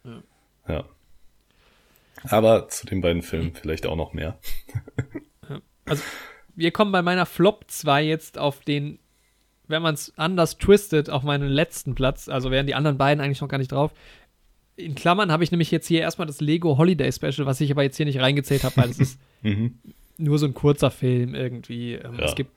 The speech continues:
Speaker 1: hab, ich
Speaker 2: Aber
Speaker 1: hab auch
Speaker 2: der
Speaker 1: noch
Speaker 2: war schon eine Enttäuschung.
Speaker 1: Ja, genau.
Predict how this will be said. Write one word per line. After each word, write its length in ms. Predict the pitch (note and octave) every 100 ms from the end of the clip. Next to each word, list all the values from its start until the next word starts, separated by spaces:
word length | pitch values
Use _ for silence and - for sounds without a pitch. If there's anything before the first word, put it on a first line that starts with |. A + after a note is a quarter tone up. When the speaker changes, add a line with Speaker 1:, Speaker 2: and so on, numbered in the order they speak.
| -
Speaker 1:
hab, 160 | C#3+ -
ich 80 | E2+
Speaker 2:
Aber 80 |
Speaker 1:
hab 80 | D3
auch 60 | D#3+
Speaker 2:
der 20 | D3
Speaker 1:
noch 20 |
Speaker 2:
war 120 | D#2
schon 220 | - E2+
eine 80 | D#2
Enttäuschung. 580 | D2+ - D2 D2+ E2+ D2 -
Speaker 1:
Ja, 260 | C3 A2+
genau. 400 | A2 A2+ G#2 G#2+